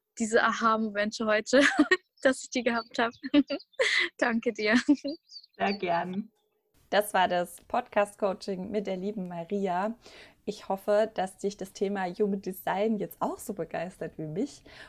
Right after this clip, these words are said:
Speaker 2: und dass du daraus ganz viele Tipps auch von Maria mitnehmen konntest. Und ich hoffe natürlich auch, dass wenn du so ein kreativer Chaot bist oder so ein kreativer Kopf bist, dass wir dir ganz viel, ähm, ja, Tipps mitgeben konnten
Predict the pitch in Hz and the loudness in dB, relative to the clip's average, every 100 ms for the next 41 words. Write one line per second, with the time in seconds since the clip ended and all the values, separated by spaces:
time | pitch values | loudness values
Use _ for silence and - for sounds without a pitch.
0 | - 190 180 190 - 185 185 180 170 180 | -8 -6 -4 -8 -6 -6 -4 -4 -2 -2
1 | 208 - 185 196 214 196 175 220 - - | -2 -4 -6 -4 -6 -6 -4 -6 -4 -4
2 | 190 - 208 208 160 202 240 202 185 - | -4 -2 -2 -2 -2 0 0 0 -2 -8
3 | 185 196 196 196 196 240 277 - - - | -8 -8 -8 -8 -6 -4 -6 -8 -20 -20
4 | - - 403 392 - 254 285 262 240 240 | -6 8 8 8 2 2 2 -2 0 2
5 | 214 254 - 220 226 - 196 226 220 320 | 2 0 0 4 4 2 -2 2 2 2
6 | 269 233 208 - 202 180 - 302 294 - | 0 0 0 0 0 0 2 4 4 0
7 | 185 - 262 - - 226 - 196 202 180 | -2 0 0 0 -2 -2 -2 -4 -4 -4
8 | 185 - 196 185 - 320 214 - 254 302 | -8 -2 -2 0 -2 -2 -2 0 0 0
9 | - 226 220 - - - - - 208 196 | 0 0 0 -8 -20 -20 -6 0 0 2
10 | 208 196 185 202 277 - 240 233 220 220 | 0 0 0 0 -2 -4 0 4 4 2
11 | - 185 185 185 180 185 - 240 214 - | 0 -2 -2 -4 -4 -8 0 2 4 2
12 | 302 - 247 233 214 214 - - 226 196 | -4 -4 -8 -4 -4 -4 -10 0 2 2
13 | 190 190 | -4 -8